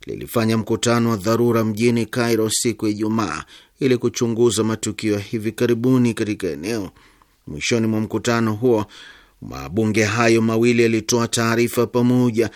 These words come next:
na kuelezea mashambulizi ya utawala wa Israel dhidi ya Qatar kuwa ni uchokozi dhidi ya nchi zote za Kiarabu na Kiafrika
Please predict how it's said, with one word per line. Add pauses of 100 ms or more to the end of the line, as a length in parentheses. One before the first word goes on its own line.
(200)
na
kuelezea
mashambulizi
ya
utawala
wa
Israel (320)
dhidi
ya
Qatar
kuwa (360)
ni
uchokozi
dhidi
ya
nchi
zote
za
Kiarabu
na
Kiafrika